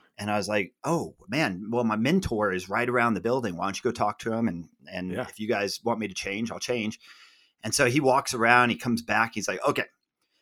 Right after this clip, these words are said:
Speaker 1: you don't have to change your pack job. Your mentor's the absolute balls to the wall best."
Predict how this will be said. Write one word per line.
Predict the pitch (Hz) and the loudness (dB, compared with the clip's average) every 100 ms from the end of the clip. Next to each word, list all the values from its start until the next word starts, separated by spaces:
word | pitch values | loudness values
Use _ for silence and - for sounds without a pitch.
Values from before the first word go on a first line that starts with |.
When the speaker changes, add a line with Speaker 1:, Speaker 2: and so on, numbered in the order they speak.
| _ | _
Speaker 1:
you | 104 | -2
don't | 135 160 | 4 6
have | 165 | 4
to | 117 | 4
change | - 147 131 | 0 2 0
your | 120 | 2
pack | 123 113 | 2 2
job. | - 120 110 107 - | 4 4 4 2 -2
Your | 113 | 0
mentor's | 113 127 117 117 107 - - - _ _ | 2 0 0 0 0 -4 -10 -18 _ _
the | 98 117 | 0 2
absolute | 120 120 123 113 104 | 4 2 2 2 2
balls | 101 104 104 | 2 2 0
to | |
the | 110 | 0
wall | 101 101 95 | 4 4 4
best." | 98 95 - - | 2 -2 -4 -8